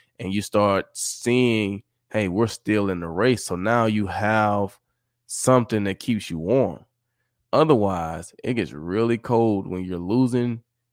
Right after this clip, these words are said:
You know you're not going to playoffs. You're already thinking about getting out of there 'cause it's cold. Like, "I don't wanna be here." I'm already thinking about vacation, where I'm going.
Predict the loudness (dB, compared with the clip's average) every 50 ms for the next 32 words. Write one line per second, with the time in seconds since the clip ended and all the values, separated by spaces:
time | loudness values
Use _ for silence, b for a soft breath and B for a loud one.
0 | _ _ _ _ -16 -14 -8 -2 2 4 4 6 6 4 4 2 2 2 2 2
1 | 2 0 -2 0 0 0 2 2 2 2 2 0 0 -2 -2 0 2 2 2 2
2 | 0 0 0 -2 -2 -2 -4 -4 -4 -4 -4 -2 -2 -2 -2 -2 -4 -4 -2 -2
3 | 0 0 0 0 0 0 -2 -4 -4 -6 -6 -6 -6 -6 -6 -6 -4 0 2 2
4 | 2 0 -2 -6 -6 -4 -4 -2 0 0 0 -2 -2 0 0 0 0 0 -2 -2
5 | -2 0 2 2 2 2 0 -2 -4 -4 -6 -8 -8 -6 -8 -8 -10 -10 -12 -16
6 | -14 -8 -4 -2 -2 -2 -2 -2 -2 -2 -2 -2 -2 -4 -6 -8 -10 -10 -8 -4
7 | -2 0 2 2 2 0 -2